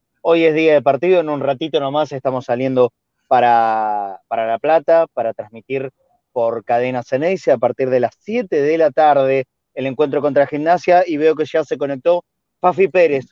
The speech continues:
Vamos con él rápidamente porque hay novedades, ¿eh? Si bien ayer presentamos un,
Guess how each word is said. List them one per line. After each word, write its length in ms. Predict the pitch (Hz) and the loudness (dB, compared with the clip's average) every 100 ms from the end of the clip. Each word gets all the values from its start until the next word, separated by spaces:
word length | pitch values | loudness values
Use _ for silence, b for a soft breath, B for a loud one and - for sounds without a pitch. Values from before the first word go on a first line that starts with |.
| - | -2
Vamos 300 | 185 247 - | 0 0 -2
con 180 | 190 | -4
él 160 | 190 180 | -2 -2
rápidamente 720 | 165 170 175 160 175 196 190 | 0 -2 -2 -4 -4 -6 -6
porque 640 | 160 147 147 135 131 127 - | -2 -4 0 0 0 0 -2
hay 220 | 151 175 | -4 -2
novedades, 640 | 185 175 175 151 123 113 - | 0 2 4 4 2 -2 -6
¿eh? 200 | 175 240 _ _ _ | -8 -8 _ _ _
Si 100 | 139 | -12
bien 340 | 143 156 156 151 | -6 -4 -4 -6
ayer 440 | 139 135 165 156 | -6 -2 -2 -2
presentamos 760 | 139 139 139 127 156 151 151 143 _ _ _ - | -4 -4 -6 -2 0 0 -2 -6 _ _ _ -10
un, 280 | 147 143 | -6 -6